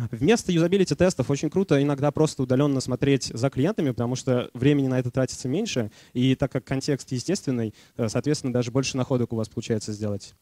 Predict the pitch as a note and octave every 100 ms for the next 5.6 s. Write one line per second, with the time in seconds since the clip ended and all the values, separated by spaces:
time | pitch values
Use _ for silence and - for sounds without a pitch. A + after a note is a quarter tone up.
0 | - - - _ _ - - G3 - -
1 | D3 F3 D3+ - B2 C#3+ C3 - A#2+ C#3+
2 | D#3 B2+ A2 A#2+ A2+ - A2+ G2+ G2+ -
3 | - _ _ _ B2 A2+ G#2+ - E3+ C3+
4 | - _ - - - - B2 C#3 C#3 G2+
5 | A2+ A#2 C3+ D3+ A#2